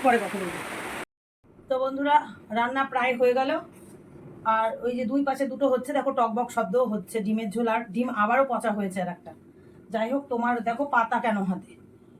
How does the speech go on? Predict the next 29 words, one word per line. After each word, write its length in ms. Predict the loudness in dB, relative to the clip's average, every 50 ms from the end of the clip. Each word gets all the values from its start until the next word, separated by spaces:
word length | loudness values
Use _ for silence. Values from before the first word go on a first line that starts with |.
| -14 -10
আমার 240 | -4 -2 0 0 2
মনে 200 | 2 0 0 0
হচ্ছে 480 | 0 0 -2 -2 -2 -2 -2 0 -2 -2 -4 0 4
এত 240 | 4 4 4 4 2
মিসিং 400 | 2 2 2 0 0 0 0 2
হয়। 180 | 2 2 2
কালকে 260 | 2 2 2 4 4
একবার 320 | 2 4 4 4 2 2 0 -4 -8 -8 -4
ঝো-, 160 | 0 0 0
মাছের 280 | 2 0 -2 -2 -4 -2
ঝোল 180 | 0 0 0 2
করেছিলাম, 480 | 2 2 2 2 2 2 2 2 2
হলুদ 200 | 2 2 0 0
বেশি 240 | -2 -2 -2 0 0
হয়েছিল, 280 | 0 0 -2 -4 -10 -18 -20 -20 -20 -20 -20 -20 -20 -20 -20 -12 -4 0
তাই, 260 | 2 2 2 2 0 -2
ও, 260 | -2 0 0 2 2
লোকের 260 | 2 2 4 4 2
বাড়ি 160 | 2 2 2
থেকে, 340 | 2 0 0 2 2 0 0 -2 -12 -20 -12 -6 -4
আহ, 120 | -4 -2
পুঁই 200 | 0 0 0 2
পাতা, 280 | 4 4 4 2 2 -2
পুঁই 200 | -2 -4 -4 -4
শাকের 260 | -4 -2 0 0 2
পাতা 240 | 2 2 2 2 0
নিয়ে 140 | 0 0
এসে 140 | 0 0 -2
দিয়েছিলাম। 440 | -2 -2 -2 -2 -2 0 0 0 -2